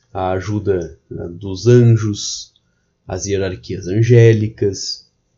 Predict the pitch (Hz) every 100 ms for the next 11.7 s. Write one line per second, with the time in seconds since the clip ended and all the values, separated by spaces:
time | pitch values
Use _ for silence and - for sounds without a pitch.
0 | _ _ - 87 92 - _ _ 101 101
1 | 107 104 113 - - 117 131 131 117 -
2 | - _ _ _ _ 107 104 101 98 95
3 | 90 - - 143 135 120 120 120 131 143
4 | 107 104 101 - 107 107 85 - - -
5 | _ 95 90 - - - 101 95 98 101
6 | 101 101 107 110 107 101 87 - - _
7 | _ _ _ _ 92 87 - - 123 117
8 | 117 - 101 - - - _ _ _ _
9 | - 98 98 104 104 113 - - 117 120
10 | 104 104 101 - 98 92 - - 117 117
11 | 104 - 104 - 92 92 -